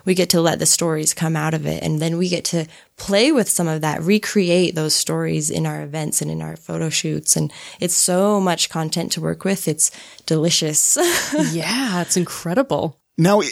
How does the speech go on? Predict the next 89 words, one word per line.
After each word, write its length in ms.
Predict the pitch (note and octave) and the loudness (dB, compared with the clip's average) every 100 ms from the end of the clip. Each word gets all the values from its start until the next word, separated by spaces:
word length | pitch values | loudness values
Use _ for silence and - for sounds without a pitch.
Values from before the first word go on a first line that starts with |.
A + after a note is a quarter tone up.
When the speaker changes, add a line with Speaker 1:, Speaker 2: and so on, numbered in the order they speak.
| - | -2
Speaker 3:
on 180 | F#3+ G3 | 0 2
your 120 | D3 | 2
website, 440 | E3 E3 - A2 | 2 0 2 2
isn't 220 | A#2+ D#3 D#3+ | 2 0 0
that 220 | D#3+ - | 0 0
the 80 | D3+ | 0
one 460 | D3+ D3+ D3+ D3 | 2 2 2 0
that 220 | C#3 C3 | 2 2
has, 540 | B2+ G2+ C3 B2+ A#2 - | 0 2 2 2 2 2
uh, 280 | B2+ A#2+ A#2 | 2 2 2
like, 180 | A#2+ B2+ | 2 2
a 60 | |
little 200 | A2+ C3+ | 0 0
video? 380 | G2+ B2+ B2+ G#2+ | 0 0 2 2
You 160 | F#2+ F#2+ | 2 0
guys 200 | A#2 G#2 | 0 0
put 140 | C3 | 0
a 40 | |
little 200 | A#2+ A#2 | 2 2
video 380 | G2+ A#2 B2 D3+ | 2 0 2 2
about 220 | C#3+ D#3 | 0 0
it, 100 | D#3 C3 | 0 2
and 80 | |
if 80 | B2 | 2
I'm 200 | C3 C3+ | 2 2
not 160 | D3+ E3 | 2 0
mistaken, 460 | C#3 - D#3+ D3+ C#3+ | 0 0 0 2 0
it 60 | |
kinda 180 | F3 D#3+ | 2 0
tells 540 | - - C#3+ C#3 A2+ | 0 0 2 2 0
the 80 | G#2+ | 0
history 520 | G#2 D3+ C3+ - B2 | 0 2 0 -2 0
a 80 | G#2 | 0
little 220 | G2 G#2 | 0 -2
bit 180 | F#2+ G#2+ | -2 0
of 220 | G2+ G2 | 0 -2
the, 260 | G2+ G2 F#2+ | -4 -4 -4
the 140 | G#2+ | -2
Women's 340 | G2+ G#2 G2+ G2 | 0 0 0 -2
Literary 460 | G#2 F#2+ F#2+ F#2 | -4 -4 -8 -12
Club, 340 | - G#2 G2 G2+ | -16 -16 -14 -10
too. 240 | - A#2 | -4 -2
So 140 | F#2+ B2 | 0 0
Speaker 2:
Oh, 120 | A2+ | 2
Speaker 3:
go, 100 | D3 | 2
Speaker 2:
my 80 | A3+ | 2
Speaker 3:
go 100 | - | 2
to 60 | E3 | 2
Speaker 2:
fa-, 40 | |
Speaker 3:
the 80 | D3 | 2
Speaker 2:
my 140 | D3+ | 2
Speaker 3:
website. 80 | D3+ | 2
Speaker 2:
favorite 280 | G#3 G#3 G#3+ | 2 2 2
was 140 | F#3 | 2
going 260 | - F3+ F#3 | 2 2 2
there 140 | F3+ | 2
and 80 | F3 | 2
looking 260 | F3 E3+ F#3 | 0 0 0
at 60 | E3+ | 0
all 140 | D#3+ | 0
the 60 | D#3 | -2
pictures 520 | - F3 - E3 D3+ | -4 -6 -4 -2 -2
that 100 | - | 0
you 60 | |
guys 220 | D#3+ D#3 D#3 | 0 0 0
have 180 | D3+ | -2
on 160 | D3 D3+ | 0 2
there 160 | D#3 D#3 | 2 2
and 100 | E3 | 0
kind 200 | F#3+ F3+ | 2 2
of 100 | E3 | 2
the, 300 | E3+ D#3 - | 2 2 -2
the 120 | F#3+ F#3+ | 0 2
little 200 | F#3+ F#3+ | 2 2
descriptions 640 | - - G#3 - G#3+ F#3+ | 0 2 0 2 2 2
of 100 | E3+ | 0
what's 160 | F3 - | 0 0
happening 380 | A3 A3 A3+ | 0 2 2
in 40 | A3 | 2
the 80 | G#3+ | 0
picture 360 | G#3+ - A3 | -2 -2 0
and 100 | G3+ | 2
what 100 | F#3+ | 4
Speaker 3:
Yeah. 80 | - | 4
Speaker 2:
the 60 | F#3 | 4
women 240 | F#3+ F3+ | 2 2
were 80 | E3 | 0
doing, 500 | D#3 A3+ A#3 A3+ G#3+ | 0 0 2 2 0
and 140 | D#3 | -2